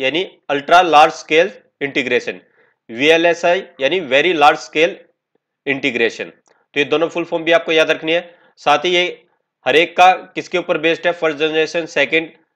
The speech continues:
ये भी आपको याद रखनी है। नेक्स्ट क्वेश्चन है, हार्डवेयर क्या है? तो हार्डवेयर है physical structure of computer, यानी कंप्यूटर की भौतिक संरचना, जिसमें कि आपका आता है जैसे सीपीयू आ गया, मॉनिटर आ गया, कीबोर्ड आ गया, यानी जो आप फिजिकली देख रहे हैं, माउस आ गया,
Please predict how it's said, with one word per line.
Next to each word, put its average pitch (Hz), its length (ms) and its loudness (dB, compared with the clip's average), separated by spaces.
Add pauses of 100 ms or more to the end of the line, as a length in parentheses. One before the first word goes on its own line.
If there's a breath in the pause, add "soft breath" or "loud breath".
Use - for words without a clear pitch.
(160)
ये 143 140 0
भी 160 100 0
आपको 156 220 0
याद 135 240 2
रखनी 101 280 -8
है। 80 160 -18 (2250)
नेक्स्ट 147 260 -2
क्वेश्चन 190 260 -4
है, 190 80 0 (120)
हार्डवेयर 151 460 2
क्या 120 200 -2
है? - 260 -12 (320)
तो 160 80 2
हार्डवेयर 151 540 4
है 180 100 4 (520)
physical 160 340 -4
structure 165 400 -2
of 170 180 0
computer, 117 400 -4 (120)
यानी 151 200 -2
कंप्यूटर 165 360 -4
की 180 160 -4
भौतिक 127 340 -2
संरचना, 110 560 -6 (180)
जिसमें 170 360 -8
कि 185 80 -4
आपका 165 260 2
आता 165 140 0
है 151 60 0
जैसे 151 220 -6
सीपीयू 156 400 -4
आ 151 80 4
गया, 147 160 0
मॉनिटर 151 380 -4
आ 151 80 2
गया, 147 160 -2
कीबोर्ड 151 380 -4
आ 156 80 4
गया, 151 140 -2 (360 soft breath)
यानी 151 120 -4
जो 165 100 0
आप 175 140 0
फिजिकली 160 400 -2
देख 139 220 2
रहे 113 100 0
हैं, 107 80 -4
माउस 147 280 -2
आ 151 80 2
गया, 147 160 0